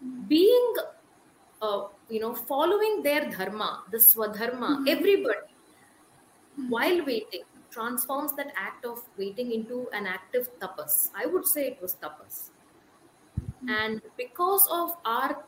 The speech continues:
Speaker 2: tapas, because of their tapas,
Speaker 1: Hmm.
Speaker 2: is why these, you know, temples came up again and again, why the gods decided to, you know, because ultimately, if you believe,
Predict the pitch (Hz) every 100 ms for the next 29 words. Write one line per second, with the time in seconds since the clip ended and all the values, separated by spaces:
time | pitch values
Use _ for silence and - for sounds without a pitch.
0 | - 247 - 220 185 - 226 226 269 269
1 | 269 240 - - - - 277 339 339 233
2 | 214 165 - - - - - _ - _
3 | _ - 262 247 226 220 214 220 - 214
4 | - - 190 190 190 208 208 - 180 180
5 | 180 180 175 175 170 170 233 302 226 208
6 | 240 277 - 190 214 294 294 196 220 233
7 | 208 233 330 - - 320 302 311 - -
8 | - - 240 226 269 - - _ - 285
9 | 359 - - 392 415 392 320 262 202 220
10 | - 285 269 226 311 339 233 -